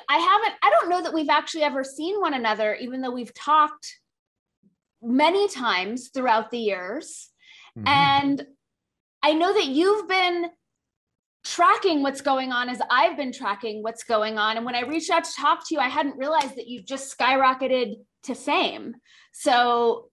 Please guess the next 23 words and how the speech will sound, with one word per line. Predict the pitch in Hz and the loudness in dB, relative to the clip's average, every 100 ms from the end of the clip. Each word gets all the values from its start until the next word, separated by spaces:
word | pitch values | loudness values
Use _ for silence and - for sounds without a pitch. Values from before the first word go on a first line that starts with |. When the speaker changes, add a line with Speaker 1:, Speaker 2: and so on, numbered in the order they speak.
| _ | _
Speaker 1:
can | - 285 | -2 -2
you | |
break | 277 277 | 0 -4
it | 269 | -6
down | 247 220 269 | -2 -2 -2
for | 370 | 0
us? | 480 571 571 - - _ _ _ _ _ 175 - | 0 0 -6 -18 -20 _ _ _ _ _ -8 0
Speaker 2:
On, | 131 131 | 0 0
on, | 139 143 | -4 -2
on | 139 135 | -4 -2
which? | 139 117 - | 0 -2 -2
My | 131 123 | -2 0
work | 127 139 | 0 -2
on | 147 127 123 123 113 104 - | -2 -2 -2 -2 -4 -8 -12
the | 113 117 120 120 | -6 -2 -2 -2
Speaker 1:
I | |
saw | 113 | -2
you | 110 | 0
Speaker 2:
lockdown | 117 131 151 131 131 | 2 2 2 0 2
Speaker 1:
on | 131 | 0
Speaker 2:
and | 120 127 | -2 -4
claimed | - 143 139 135 131 | -4 -4 -2 -2 -4
pandemic? | - 131 123 117 135 156 - | -4 -6 -2 -4 -4 -6 -10